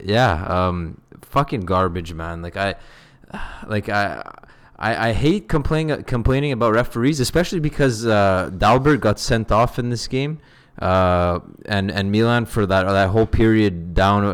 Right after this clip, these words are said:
uh, where they were up a man did not play well at all. They really didn't, even though overall,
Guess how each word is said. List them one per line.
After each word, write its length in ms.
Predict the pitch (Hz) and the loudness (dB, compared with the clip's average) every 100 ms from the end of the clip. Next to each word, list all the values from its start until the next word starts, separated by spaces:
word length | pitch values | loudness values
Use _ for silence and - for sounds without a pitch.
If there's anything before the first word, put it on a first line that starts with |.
| 87 | -4
uh, 220 | 90 90 87 | -4 -2 -2
where 120 | 92 | 0
they 80 | 95 | 2
were 120 | 95 | 2
up 120 | 110 | 2
a 20 | 104 | 0
man 260 | 101 98 | 0 0
did 140 | 90 92 | -2 -2
not 280 | 101 107 | 0 2
play 120 | - 98 | 2 2
well 240 | 92 90 | 2 2
at 80 | 87 | 2
all. 220 | 82 85 | 0 0
They 140 | 90 | 0
really 200 | 87 101 | 0 0
didn't, 380 | 87 92 90 90 | 0 -2 -2 -2
even 180 | 104 101 | -2 0
though 180 | 104 98 | 0 0
overall, 580 | 101 95 98 98 101 101 | -2 0 2 4 2 0